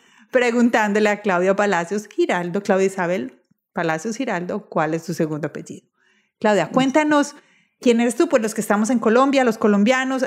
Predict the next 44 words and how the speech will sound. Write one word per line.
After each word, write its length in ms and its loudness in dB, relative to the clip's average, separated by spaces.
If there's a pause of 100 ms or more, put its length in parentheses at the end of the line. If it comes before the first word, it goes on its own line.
así 220 -2
vivamos 320 4
en 100 4
el 100 2
exterior 540 2
y 80 0
muchas 480 2
personas 500 0
latinos 440 -2
que 80 0
vivimos 300 2
en 120 -2
el 100 0
exterior 640 0 (240)
te 140 2
conocemos. 640 0 (320)
Has 140 -6
tenido 240 2
una 160 0
carrera, 600 0
digamos, 500 2
muy 160 6
reconocida 560 2
en 80 0
los 180 0
medios 340 2
de 100 2
comunicación. 800 0
C 180 2
N 220 2
N 120 2
en 80 2
español 540 2 (260)
fue 280 2
una 280 2
de 60 0
las 140 0
grandes 320 -2
plataformas 680 0
a 40 0
nivel 260 -2
internacional 680 -4
para 200 -2
ti. 300 -4